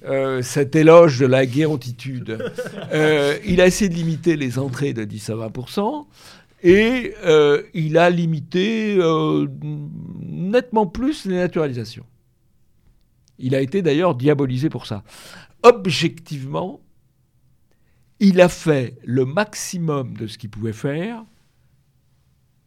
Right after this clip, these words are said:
dans le cadre du logiciel dominant.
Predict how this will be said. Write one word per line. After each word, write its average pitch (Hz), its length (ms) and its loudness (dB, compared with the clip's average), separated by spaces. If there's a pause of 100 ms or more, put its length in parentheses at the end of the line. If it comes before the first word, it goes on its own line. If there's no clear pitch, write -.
(340)
dans 156 220 4
le 156 160 6
cadre 156 640 0
du 143 120 -2
logiciel 131 600 -2
dominant. 113 420 -10